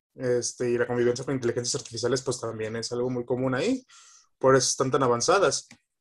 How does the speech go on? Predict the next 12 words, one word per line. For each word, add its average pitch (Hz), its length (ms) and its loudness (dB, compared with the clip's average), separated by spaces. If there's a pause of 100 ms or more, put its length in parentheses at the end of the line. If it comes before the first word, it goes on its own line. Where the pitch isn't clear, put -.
(160)
Eh, 131 400 2
aquí 139 220 -2
creo 190 140 2
que - 60 -4
también, 175 400 -2 (420)
<clears throat> 160 360 -2
pues, 139 180 -2
cabe 160 160 8
recalcar 165 400 4
que 175 140 2
de 156 160 2
cómo, 185 420 -2